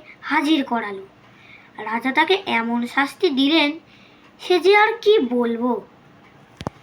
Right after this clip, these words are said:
তো আজকের ভিডিওটি থেকে আপনারা কি মজা পেলেন? এই ভিডিওটি, মানে, এই ভিডিওটি যে গল্পটা আপনারা শুনলেন,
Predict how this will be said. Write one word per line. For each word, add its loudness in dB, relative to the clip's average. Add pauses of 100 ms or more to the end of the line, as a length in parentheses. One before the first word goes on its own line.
(260)
তো -4 (120)
আজকের 0
ভিডিওটি 0
থেকে 0 (180)
আপনারা 0 (180)
কি 2
মজা 0
পেলেন? -12 (1120)
এই 2
ভিডিওটি, 2 (380)
মানে, -8 (800)
এই -2
ভিডিওটি 2 (400)
যে 2
গল্পটা 2
আপনারা 2
শুনলেন, 0